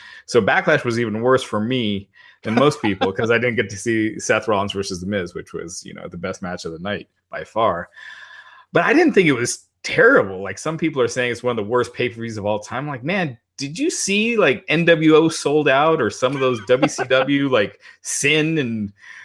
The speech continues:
these pay-per-views from back in the day? <laughs> There have been some real stinkers. It was bad. Definitely the worst one this year. Um, I,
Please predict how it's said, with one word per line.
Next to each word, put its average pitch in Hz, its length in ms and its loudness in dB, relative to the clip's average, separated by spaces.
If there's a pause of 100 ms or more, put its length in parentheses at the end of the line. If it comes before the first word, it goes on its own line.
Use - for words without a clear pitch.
(120)
these 113 180 -6
pay-per-views 139 500 0
from 104 140 -8
back 110 240 2
in 123 60 -8
the 113 80 -2
day? 120 260 2
<laughs> - 0 -
There 131 180 -6
have 185 240 -4
been 143 200 -2
some 113 260 -6
real 127 400 0
stinkers. 110 560 -2
It 127 60 6
was 190 180 6
bad. 143 440 0 (260)
Definitely 180 360 0
the 98 140 -8
worst 120 260 0
one 123 160 -4
this 113 200 -4
year. 117 340 0 (480)
Um, 101 400 -2
I, 110 100 2